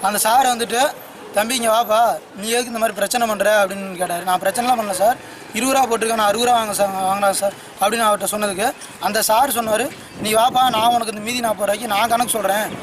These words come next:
அப்படின்னு அந்த கான்ஸ்டபிள் சார் என்னை கூட்டு வெளியே, தியேட்டரை விட்டு வெளியே கூட்டு போய் பார்த்தாரு.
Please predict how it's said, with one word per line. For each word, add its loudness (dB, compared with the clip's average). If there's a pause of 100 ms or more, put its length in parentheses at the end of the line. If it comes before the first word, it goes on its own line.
(260)
அப்படின்னு 2
அந்த -2
கான்ஸ்டபிள் -2
சார் 2
என்னை -2
கூட்டு -6 (440)
வெளியே, 2
தியேட்டரை 4
விட்டு 0
வெளியே 0
கூட்டு -10
போய் -2
பார்த்தாரு. 0